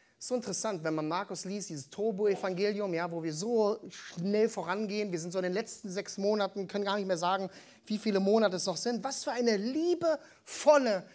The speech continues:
Lehrstunde von Jesus hier für seine Jünger. Er erkannte, der Stolz wuchs in ihrem Herzen.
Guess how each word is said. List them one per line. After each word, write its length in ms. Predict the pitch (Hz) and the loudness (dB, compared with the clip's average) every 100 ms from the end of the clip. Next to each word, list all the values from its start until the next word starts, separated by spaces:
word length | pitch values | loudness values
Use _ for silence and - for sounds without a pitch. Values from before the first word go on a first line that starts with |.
| - | -10
Lehrstunde 640 | - 220 269 233 247 233 208 | 4 6 6 2 0 0 0
von 180 | 208 | 0
Jesus 380 | 196 240 233 208 | -2 -2 -2 -4
hier 180 | - 196 | -2 -2
für 140 | 202 | 0
seine 300 | 170 226 254 | 0 2 4
Jünger. 360 | 233 214 165 117 - _ _ _ - - | 4 4 2 -2 -12 _ _ _ -20 0
Er 320 | 190 202 190 - - | 4 4 4 -4 -2
erkannte, 640 | 196 - - 277 330 330 269 | -2 0 2 6 6 4 6
der 140 | 208 | 4
Stolz 720 | - - 262 285 320 285 - - - - | 4 2 8 8 8 4 -6 -10 -14 10
wuchs 580 | 277 349 - - - - - _ _ _ _ _ _ _ _ _ _ _ _ _ _ _ _ _ _ - | 12 12 12 2 0 -2 -16 _ _ _ _ _ _ _ _ _ _ _ _ _ _ _ _ _ _ -10
in 120 | 147 | -2
ihrem 160 | 143 139 | 0 0
Herzen. 440 | 139 127 - 107 | -2 0 -2 -2